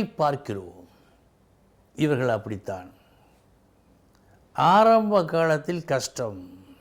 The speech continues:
ஆனால் அதுதான் உறுதியான அஸ்திவாரம் இவருக்கு.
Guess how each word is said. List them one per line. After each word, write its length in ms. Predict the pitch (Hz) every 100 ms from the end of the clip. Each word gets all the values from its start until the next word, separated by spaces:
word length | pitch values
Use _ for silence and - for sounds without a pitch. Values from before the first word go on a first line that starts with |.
| _ _ - _ _ _ _ _ _ _ _ -
ஆனால் 400 | 120 143 151 143
அதுதான் 500 | 113 131 151 147 165 131
உறுதியான 640 | 120 151 147 143 143 156 113
அஸ்திவாரம் 1120 | 113 - - 202 151 101 95 87 87 82 80 80 _ _
இவருக்கு. 500 | 117 101 87 -